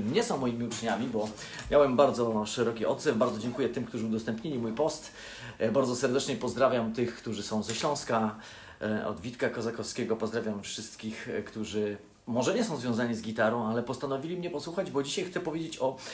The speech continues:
bardzo, bardzo, e, ciekawej rzeczy, która prędzej czy później dotyka wszystkich uczniów, ale myślę, że nie tylko uczniów. Myślę, że dotyka również wszystkich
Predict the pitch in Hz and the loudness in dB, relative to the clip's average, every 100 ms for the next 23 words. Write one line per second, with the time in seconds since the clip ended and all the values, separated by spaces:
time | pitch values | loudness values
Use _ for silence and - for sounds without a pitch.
0 | - - 117 156 143 143 135 139 147 139 | -10 2 6 6 8 6 6 6 6 8
1 | 135 135 135 - - - 113 113 110 123 | 8 6 0 -14 -10 0 4 4 2 2
2 | 151 156 123 139 165 151 131 156 160 - | 4 4 4 0 0 2 2 2 0 -2
3 | 127 160 147 131 - - 123 - 196 165 | -2 -2 0 0 0 -2 -2 -2 -2 -2
4 | - 175 - 120 123 135 147 185 175 147 | 0 0 2 -2 0 4 4 4 -2 -2
5 | 156 190 170 135 - 143 - - - 117 | 0 0 -2 -2 -2 -2 -6 -10 -8 -8
6 | 120 131 117 120 120 135 120 117 113 117 | -6 -6 -4 -6 -4 -2 0 0 -2 -4
7 | 110 - 117 - 113 | -4 -6 -8 -6 -8